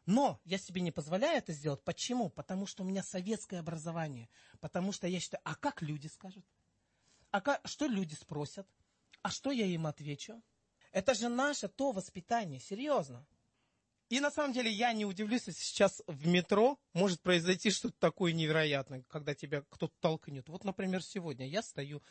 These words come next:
на пешеходном тротуаре, смотрю в телефон, а он у меня чё-то завис.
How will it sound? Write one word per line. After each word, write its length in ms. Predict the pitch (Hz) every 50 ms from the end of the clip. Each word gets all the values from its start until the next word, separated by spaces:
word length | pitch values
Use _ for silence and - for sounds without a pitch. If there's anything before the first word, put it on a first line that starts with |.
| - - - _
на 100 | - 147
пешеходном 640 | - - 170 - - 165 - - 247 208 202 156 147
тротуаре, 640 | - - - 185 - - 156 151 143 143 143 139 - _ - - -
смотрю 480 | - - - - 170 170 - - 190 254
в 80 | - -
телефон, 500 | - - 180 190 175 - - 143 135 - _
а 100 | - 175
он 120 | 208 233
у 20 | 214
меня 160 | 208 208 196
чё-то 220 | - - 185 147
завис. 340 | 131 165 170 170 147 131 -